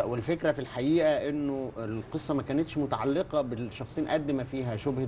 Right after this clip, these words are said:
مجاملة في وزارة الثقافة، وقد ما فيها كان في البحث العلمي سوء اختيار، لأنه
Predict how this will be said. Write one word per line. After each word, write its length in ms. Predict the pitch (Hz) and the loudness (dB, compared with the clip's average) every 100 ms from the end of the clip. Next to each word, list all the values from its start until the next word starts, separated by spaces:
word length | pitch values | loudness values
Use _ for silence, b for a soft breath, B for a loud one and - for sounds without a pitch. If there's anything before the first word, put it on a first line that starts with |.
| 127 | -2
مجاملة 400 | 110 131 127 113 | 0 2 2 0
في 140 | 110 | -2
وزارة 220 | 104 117 110 | -2 -2 -2
الثقافة، 520 | - - 135 139 139 B B B - | -8 -4 -2 0 -2 B B B 2
وقد 220 | 165 170 | 2 4
ما 100 | 156 | 2
فيها 240 | 151 160 | 2 0
كان 220 | 147 156 | 2 2
في 80 | 151 | 0
البحث 380 | 131 147 - - | -2 -2 -4 -6
العلمي 340 | 120 143 143 | -2 0 0
سوء 220 | 139 160 139 | 0 0 -2
اختيار، 420 | - 131 123 98 - | -2 2 2 2 -2
لأنه 400 | 120 127 127 | 0 2 2